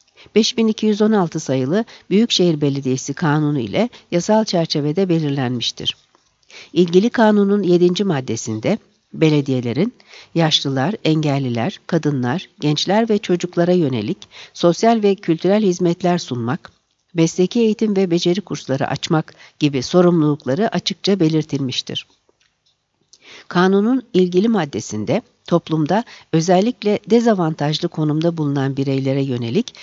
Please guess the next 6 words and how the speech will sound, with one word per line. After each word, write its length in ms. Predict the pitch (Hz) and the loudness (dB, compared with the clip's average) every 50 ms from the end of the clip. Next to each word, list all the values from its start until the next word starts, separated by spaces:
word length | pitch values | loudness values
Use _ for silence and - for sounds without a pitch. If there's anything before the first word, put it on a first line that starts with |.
| - - _ | -20 -20 _
eğitim 360 | - 165 170 180 - 233 226 | 0 0 0 2 0 -2 -4
faaliyetlerinin 800 | 196 - 185 160 147 139 139 131 131 - - 127 123 131 127 131 | -4 -4 -2 -2 -2 0 -2 -4 -4 -4 -6 -6 -4 -4 -4 -2
yerine 360 | 139 156 165 160 160 170 175 | 0 2 2 2 2 0 -2
getirilmesinin 880 | 165 143 139 - - 123 123 123 123 120 120 - - 110 113 117 120 | -2 -2 -4 -4 -4 -6 -4 -4 -6 -6 -6 -6 -6 -6 -6 -6 -4
gerekliliği 640 | 117 143 151 147 139 - _ 92 90 - 139 180 202 - | -2 0 0 0 -2 -4 _ -8 -4 -2 -2 -2 0 0
belirtilmektedir. 1040 | 156 151 156 151 151 - - - 147 143 131 - _ 117 113 - - - - - | 0 0 0 -2 -4 -4 -6 -6 -4 -4 -6 -4 _ -6 -6 -6 -6 -12 -12 -14